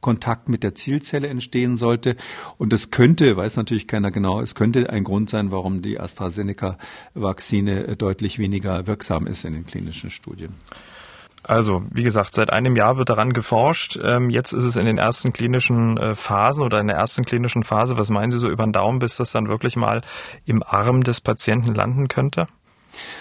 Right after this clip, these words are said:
Speaker 1: Na, jetzt ist gerade aktuell wirklich nur die Studie in Thailand gestartet. Das ist eine Phase eins, Phase zwei Studie, ich glaub, mit zweihundertfünfzig oder dreihundert Teilnehmern, macht die Mahidol-Universität in Bangkok,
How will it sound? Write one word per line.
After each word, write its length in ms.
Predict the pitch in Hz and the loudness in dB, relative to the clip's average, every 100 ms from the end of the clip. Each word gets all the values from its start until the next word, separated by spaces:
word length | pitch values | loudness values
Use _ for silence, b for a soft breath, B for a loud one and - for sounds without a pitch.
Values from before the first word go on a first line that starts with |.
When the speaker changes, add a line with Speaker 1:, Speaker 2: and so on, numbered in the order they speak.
| B - | B 0
Speaker 1:
Na, 80 | |
jetzt 240 | 123 139 165 | 4 4 2
ist 120 | - | 0
gerade 360 | 110 123 147 - | 2 2 4 2
aktuell 760 | - - - 135 165 151 127 | 2 2 6 8 8 8 2
wirklich 300 | 143 156 143 | 2 2 2
nur 100 | 147 | 2
die 140 | 143 | 0
Studie 280 | - 151 147 | 0 0 2
in 260 | 131 120 117 | 4 2 4
Thailand 420 | 113 120 151 151 | 2 4 2 0
gestartet. 580 | 147 - 127 135 156 123 | -2 0 2 2 0 -2
Das 100 | 117 | -4
ist 140 | 120 | -2
eine 100 | 123 | -2
Phase 380 | - 110 113 117 | 0 0 2 0
eins, 240 | 113 131 | 0 0
Phase 320 | - 107 107 104 | 0 0 0 -2
zwei 300 | - 95 120 | -2 0 0
Studie, 320 | - 123 123 | 0 0 0
ich 120 | 110 | 0
glaub, 220 | 113 - | -2 0
mit 140 | 107 - | -2 0
zweihundertfünfzig 760 | 104 107 104 120 120 - 110 | 0 0 0 0 -2 -2 -2
oder 160 | 117 98 | 0 -2
dreihundert 480 | - 98 107 95 - | 0 0 2 0 0
Teilnehmern, 520 | 107 123 135 131 113 | 2 4 4 4 4
macht 180 | 107 - | 2 2
die 60 | |
Mahidol-Universität 1200 | 104 101 107 98 123 139 127 127 113 110 107 117 120 | 2 2 0 2 2 2 0 0 -2 -2 -2 -2 0
in 140 | 98 | -2
Bangkok, 320 | 85 127 - | -2 -4 -6